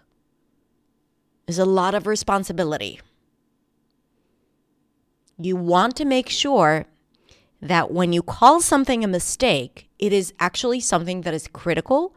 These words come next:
for your students' clarity, especially when teaching online. And why am I saying that? Because mis-, mistakes attract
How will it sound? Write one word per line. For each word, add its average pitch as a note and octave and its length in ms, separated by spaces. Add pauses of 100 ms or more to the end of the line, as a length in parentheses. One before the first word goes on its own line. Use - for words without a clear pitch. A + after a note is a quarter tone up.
(300)
for F3+ 240
your A3+ 300
students' E3+ 840
clarity, - 640 (1120)
especially G3+ 880 (400)
when E3 200
teaching A3+ 580
online. D#3+ 600 (1800)
And E3+ 160
why F3+ 140
am G3 120
I G3 100
saying D#3+ 360
that? F3 240 (680)
Because G#3 260
mis-, G#3 340
mistakes B3 480
attract F#3 720